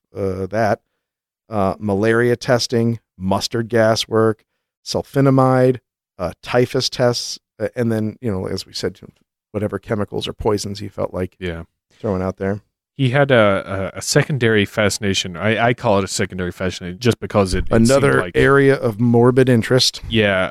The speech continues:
Speaker 2: uh, there was a lot that he did with eyes and sought out inmates with a condition known as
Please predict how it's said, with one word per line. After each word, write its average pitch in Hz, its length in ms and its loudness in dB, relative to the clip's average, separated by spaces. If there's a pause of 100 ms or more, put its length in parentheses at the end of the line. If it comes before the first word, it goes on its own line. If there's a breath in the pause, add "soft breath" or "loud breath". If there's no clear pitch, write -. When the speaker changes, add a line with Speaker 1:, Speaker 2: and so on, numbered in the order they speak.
Speaker 2:
uh, 95 420 0
there 113 140 2
was 101 140 2
a 95 60 -2
lot 98 240 0
that 95 100 -4
he 95 80 -6
did 113 240 0
with 104 240 -2
eyes 101 580 0 (160)
and 104 240 -4
sought 110 320 2
out 101 180 2
inmates 107 520 0
with 104 120 -2
a 95 60 -12
condition 98 480 -4
known 92 180 -2
as 90 240 -4